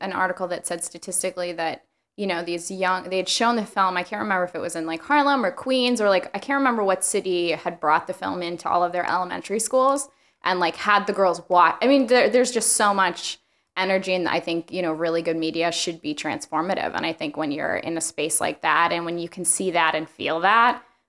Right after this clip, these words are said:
I definitely, you know, sitting in that, it changed me. I'm not a woman of color, but I can't imagine, like, had I been interested in sciences or the arts in that way, you know, the kind of confidence I would have felt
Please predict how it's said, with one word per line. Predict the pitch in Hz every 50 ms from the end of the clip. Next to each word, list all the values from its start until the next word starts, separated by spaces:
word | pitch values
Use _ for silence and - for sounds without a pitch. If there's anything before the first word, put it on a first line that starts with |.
| -
I | - 180
definitely, | 175 180 165 - 170 170 147 147 151 147 143 147 147 147 - _ _ _ _ _ -
you | 208 196
know, | 170 147 160
sitting | - - 190 180 175 165
in | 160
that, | 156 143 139 - -
it | -
changed | - - 160 165 156 - -
me. | 156 175 180 170
I'm | 170 160
not | 151 - -
a |
woman | 151 170 160 175 175
of | 160 -
color, | - - - - - - - 180 175 -
but | 170 170
I | 165
can't | 165 - 180 175 170
imagine, | 170 156 135 127 165 180 175 180 175 170
like, | 175 175 -
had | - - 170
I | 170 165
been | 170 170 165 160
interested | - - 165 - 175 - - 180 170 170
in | 165 165
sciences | - 170 151 143 165 165 160 - 180 175 165
or | 170 170
the | - 127
arts | - - 151 170 - -
in | 170
that | 160 135 120 131 -
way, | 139 95 139 143 180 240 294 285 - _ _ _ _ -
you | 190
know, | 202 196
the | 180 185
kind | 180 175 170 165
of | 165
confidence | - 170 170 165 175 175 175 170 - -
I | 170 165
would | 160 156
have | 147 -
felt | - - 151 156 170 - - -